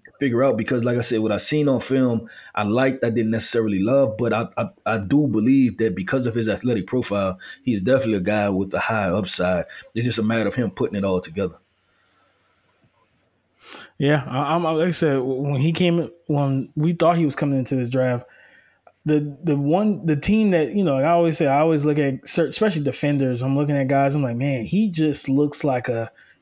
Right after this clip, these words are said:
Speaker 2: specific team." And he, Nolan Smith is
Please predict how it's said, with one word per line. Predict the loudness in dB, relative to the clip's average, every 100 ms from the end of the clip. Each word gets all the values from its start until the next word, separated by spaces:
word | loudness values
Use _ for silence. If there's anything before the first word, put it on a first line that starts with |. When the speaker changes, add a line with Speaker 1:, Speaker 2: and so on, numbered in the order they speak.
| _ -12
Speaker 2:
specific | -4 -2 0 0 0 -2
team." | -2 -2 0 -2 -8 _
And | -4
he, | 0 2 2 0 -6 -4
Nolan | 0 2 2
Smith | 0 0 0 -2 -2
is | -2 -4